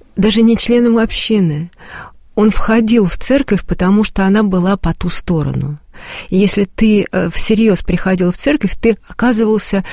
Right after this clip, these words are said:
в партизанском отряде. Это, э, накладывало отпечаток на весь первоначальный вот этот, э,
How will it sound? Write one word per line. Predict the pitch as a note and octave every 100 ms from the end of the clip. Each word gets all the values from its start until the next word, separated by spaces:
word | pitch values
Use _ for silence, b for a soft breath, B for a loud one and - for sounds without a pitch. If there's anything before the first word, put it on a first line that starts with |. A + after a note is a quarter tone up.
| B
в | B
партизанском | - G3 G#3 F#3 A3 - G#3
отряде. | G#3 G3+ E3+ D3 C#3+ D3+ - B B B - _ _
Это, | A#3 A#3 - A#3 -
э, | G3 G3 G#3+ A3 G#3
накладывало | F#3 F3+ F3 - A3+ A3+ - A#3+ G#3+ G#3+
отпечаток | G#3+ A3 - B3 A#3+ A3+ F#3
на | G#3+ G#3+ G3+ B B
весь | F#3+ A#3+ A#3 -
первоначальный | - G3+ G3 G#3 G#3+ G#3+ F#3 F3
вот | E3+ F#3
этот, | F3 F3+ -
э, | - F3+